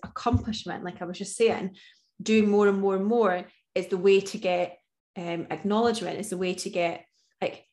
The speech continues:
if your parents always celebrated you for doing really, really well, whenever, like, which is great, but didn't celebrate you when you didn't,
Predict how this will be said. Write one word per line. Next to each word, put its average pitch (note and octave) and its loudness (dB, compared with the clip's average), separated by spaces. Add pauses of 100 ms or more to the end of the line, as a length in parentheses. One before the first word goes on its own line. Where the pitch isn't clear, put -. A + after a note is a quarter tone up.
(100)
if B3 -6
your D4 0
parents B3+ 2
always G#3+ 2
celebrated G3 -2
you E3 -4 (280)
for F3+ -2 (120)
doing F3+ 2
really, G3+ 2
really F#3+ 0
well, F#3 0 (560)
whenever, C4+ -2 (240)
like, - 0
which G#3+ -2
is C4+ -4
great, A#3 -2
but E3+ -6
didn't A#3+ 2
celebrate F#3+ 0
you F#3 0
when F3+ -4
you F3 -4
didn't, - -2